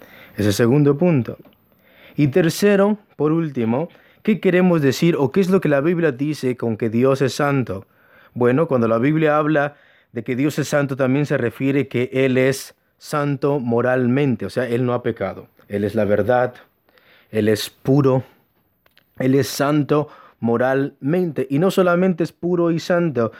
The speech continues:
sino que él define qué es lo que es bueno. Él define lo que es ser santo. Si yo les pregunto a ustedes, ¿los ángeles son santos, sí o no?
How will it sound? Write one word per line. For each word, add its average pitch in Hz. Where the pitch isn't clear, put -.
sino 131
que 156
él 165
define 143
qué 156
es 143
lo 120
que 123
es 113
bueno. 110
Él 147
define 170
lo 123
que 131
es 143
ser 135
santo. 160
Si -
yo 180
les 220
pregunto 170
a -
ustedes, 139
¿los 120
ángeles 180
son 185
santos, 185
sí 175
o 139
no? 98